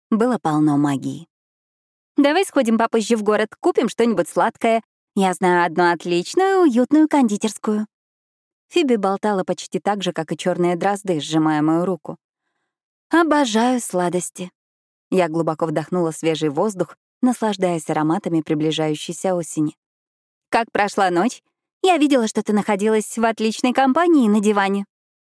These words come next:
Она ухмыльнулась, похоже, довольная тем, что я была занята чем-то ещё, кроме как сидеть в углу и дуться в одиночестве.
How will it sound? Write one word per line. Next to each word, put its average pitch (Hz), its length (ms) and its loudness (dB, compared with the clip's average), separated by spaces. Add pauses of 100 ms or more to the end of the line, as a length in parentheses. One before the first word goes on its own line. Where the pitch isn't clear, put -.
(380)
Она 311 240 4
ухмыльнулась, 190 640 0
похоже, 170 400 -2
довольная 165 580 0
тем, 208 220 -4
что - 160 -6
я 160 140 -2
была 156 200 -2
занята 160 420 -2
чем-то 175 340 -4
ещё, 208 360 -4
кроме 151 280 -2
как 151 180 -6
сидеть 160 400 -4
в 151 60 -2
углу 151 280 -2
и 202 60 2
дуться 156 320 -6
в 156 60 -4
одиночестве. 170 720 -4